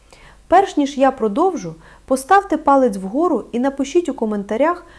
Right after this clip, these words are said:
що ви зазвичай їсте на ніч. Ваша підтримка допомагає робити корисніші відео. Сьогодні я розповім вам, які саме п'ять продуктів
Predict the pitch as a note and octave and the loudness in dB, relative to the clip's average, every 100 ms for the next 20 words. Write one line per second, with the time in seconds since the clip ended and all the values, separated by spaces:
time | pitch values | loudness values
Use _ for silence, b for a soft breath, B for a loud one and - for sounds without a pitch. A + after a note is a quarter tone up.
0 | B - - F#4+ F#4+ C#4+ B3 G#3 G#3+ C4 | B -18 -2 2 2 2 0 -2 -4 -2
1 | C4 G#3+ G#3 - A3 G#3 E3+ D3+ D3+ - | -2 -2 -6 -8 -8 -6 -8 -10 -14 -18
2 | - _ - _ _ F#3 G#3+ A3 G#3+ G#3 | -20 _ -20 _ _ -2 -2 0 -6 -8
3 | G#3 D4 F4+ F4+ D#3+ B B B G3 A#3 | -4 -2 -2 -4 -12 B B B -2 0
4 | C#4 D4 E4 F#4 E4 B3+ C#4+ D#4 D4+ B3 | 2 2 2 2 2 2 0 -2 -4 0
5 | A3 A3+ A3+ G3+ - F3+ D#3 D#3 D3+ D#3+ | 0 -2 -6 -10 -10 -10 -10 -12 -16 -18
6 | _ _ _ b b b - C#4 G4+ F#4 | _ _ _ b b b -2 2 4 4
7 | D#4+ D4 C#4 C#4 C4+ C4+ C4 B3 D#4+ E4+ | 4 4 2 0 -2 0 0 0 0 -2
8 | - G3+ A#3 F4 F4 D#4+ D4+ B3+ A#3+ B3 | -4 -4 0 0 0 -2 0 0 -2 0
9 | A#3+ A#3 F#3 F#3 C#4 F4 - F3 | 0 0 -8 -2 0 -2 -4 -12